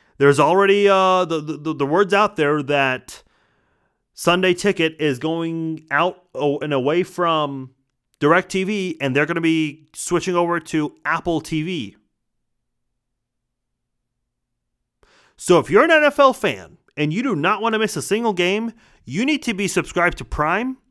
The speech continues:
you need to be subscribed to E S P N Plus, and you need to subscribe to Apple T V Plus. Yeah,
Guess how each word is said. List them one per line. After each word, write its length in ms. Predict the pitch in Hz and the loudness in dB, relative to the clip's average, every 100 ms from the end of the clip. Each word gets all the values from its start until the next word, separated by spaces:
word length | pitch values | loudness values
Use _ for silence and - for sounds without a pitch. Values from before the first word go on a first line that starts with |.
| _ - | _ -8
you 160 | 135 | -4
need 320 | 214 226 _ | -4 -6 _
to 140 | - 202 | -8 -6
be 100 | 202 | -2
subscribed 520 | 175 143 - 165 185 | -4 -4 0 0 0
to 60 | 165 | -2
E 140 | 160 | -2
S 140 | 160 | -2
P 100 | - | -2
N 100 | 147 117 | -6 -4
Plus, 360 | 156 202 - | -2 -2 -4
and 160 | 139 135 | -6 -4
you 120 | 165 | -4
need 200 | 190 196 | -6 -8
to 280 | 185 180 165 | -4 0 0
subscribe 500 | 156 131 - 156 147 | -2 -8 -4 -2 -2
to 300 | - 143 135 | -4 -2 0
Apple 280 | 135 147 135 | 0 -2 -2
T 180 | - 123 | -6 -6
V 140 | 165 | -6
Plus. 560 | - 117 92 - - - _ _ _ _ _ _ _ _ _ _ _ _ _ _ _ _ _ | -6 -8 -10 -10 -12 -12 _ _ _ _ _ _ _ _ _ _ _ _ _ _ _ _ _
Yeah, 460 | 135 214 311 269 | 4 10 10 8